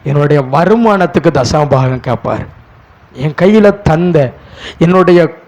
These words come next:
காரியத்திற்கு அவர் காணிக்கை எதிர்பார்ப்பார். அவர் என்னிடத்துல தந்த ஜீவனுக்கு அவர் ஆண்டவருக்காக வாழ்ந்திருக்கியான்னு எதிர்பார்ப்பாரு. இது எல்லாவத்தை விட உன் உள்ளத்துல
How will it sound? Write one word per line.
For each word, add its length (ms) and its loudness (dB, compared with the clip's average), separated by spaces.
காரியத்திற்கு 760 0
அவர் 240 -2
காணிக்கை 520 -4
எதிர்பார்ப்பார். 600 -6
அவர் 220 2
என்னிடத்துல 760 2
தந்த 400 0
ஜீவனுக்கு 1040 2
அவர் 220 -6
ஆண்டவருக்காக 920 2
வாழ்ந்திருக்கியான்னு 920 2
எதிர்பார்ப்பாரு. 840 0
இது 200 4
எல்லாவத்தை 760 4
விட 400 0
உன் 220 2
உள்ளத்துல 840 2